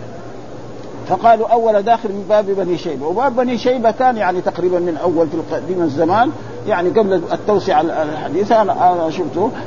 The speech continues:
يعني يقابل باب الكعبة، وكان المسجد الحرام ما كان، يعني كان المسجد الحرام يمكن كان <laughs> أقل صفين أو ثلاثة في عهد رسول الله صلى الله عليه وسلم،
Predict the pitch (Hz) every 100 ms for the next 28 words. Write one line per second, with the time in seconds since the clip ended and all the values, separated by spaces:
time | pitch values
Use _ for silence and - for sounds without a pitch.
0 | - 226 233 233 220 269 247 240 220 226
1 | 196 - 147 123 - - - - 196 285
2 | 269 220 185 170 175 170 147 156 160 -
3 | 160 185 208 262 220 233 - - 165 196
4 | 262 240 240 240 226 202 240 247 254 262
5 | 262 214 254 262 254 - - 190 240 170
6 | - - 208 254 - 220 - 254 208 196
7 | 220 208 208 165 170 156 165 151 143 147
8 | 143 151 135 113 143 123